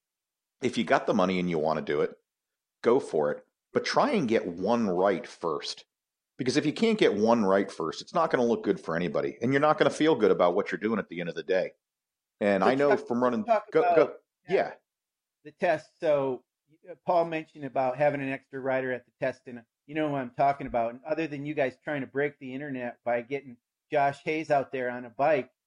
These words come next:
Speaker 2: you know, was that the reason that you had him test to go through tires? I mean, what, what was the strategy there?
Speaker 1: The strategy for me personally and for the, the technical part of the team was, let's get Josh on the same bike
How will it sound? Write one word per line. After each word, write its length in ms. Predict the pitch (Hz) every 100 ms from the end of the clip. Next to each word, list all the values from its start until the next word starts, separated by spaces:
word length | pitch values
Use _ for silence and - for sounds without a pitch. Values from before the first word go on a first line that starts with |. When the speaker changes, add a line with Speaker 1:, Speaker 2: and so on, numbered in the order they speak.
| _ _ _
Speaker 2:
you 80 | 165
know, 140 | 160 131
was 180 | 151
that 220 | 160 170 170
the 60 | 151
reason 340 | 151 160 165
that 100 | 151
you 140 | 147
had 280 | 147 139 143
him 340 | 147 170 165 147 _ _
test 280 | - 175 214 _ -
to 140 | 151
go 200 | 135 151
through 220 | - 160
tires? 440 | - 143 156 202 196
I 100 | 147
mean, 180 | 143 143
what, 200 | 175 -
what 180 | 170 175
was 160 | 151
the 240 | 156 139 - _ _ _ _ _ 165 _
strategy 400 | 165 160 135 131
there? 240 | 110 95 _ _ _ _ _ _ - _ _
Speaker 1:
The 60 | -
strategy 580 | - 151 160 156 127 139
for 160 | - 113
me 200 | 131 131
personally 580 | 120 120 - 110 110
and 140 | 98 90
for 120 | 95
the, 180 | 92 - _ -
the 80 | -
technical 540 | - 127 - 110 92
part 400 | - 95 90 -
of 180 | 104 85
the 80 | 101
team 420 | - 110 95 90
was, 380 | 85 85 82 - _ _ _ _ -
let's 200 | 131 127
get 200 | 160 -
Josh 340 | 120 98 98
on 120 | 95 87
the 60 |
same 400 | - - 104 117
bike 340 | 104 87 87